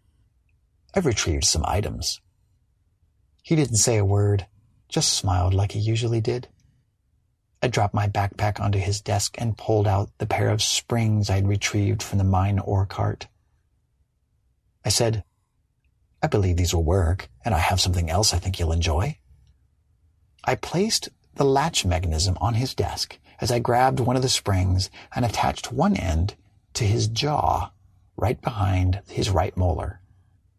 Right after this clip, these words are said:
the other end to a hole I had previously drilled behind his upper teeth. I tightened the spring, and old Marvin's sagging mouth angled closed. I attached the other spring to his left jaw,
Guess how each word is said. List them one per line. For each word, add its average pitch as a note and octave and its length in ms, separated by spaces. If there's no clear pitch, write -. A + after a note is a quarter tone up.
the D3 140
other D#3 260
end E2+ 420
to C#3+ 140
a A#2+ 80
hole - 560
I A#2 120
had A2 140
previously B2 480
drilled G#2+ 440
behind G2+ 440
his A2 240
upper - 220
teeth. - 400
I G2 100
tightened D3 360
the C#3 60
spring, C3+ 540
and D3 120
old D#3+ 320
Marvin's B2+ 720
sagging C#3 480
mouth E2+ 460
angled C#2+ 420
closed. - 600
I A#2 60
attached C3 380
the - 140
other G3+ 180
spring D#2 460
to - 80
his C#3+ 220
left E3+ 260
jaw, - 360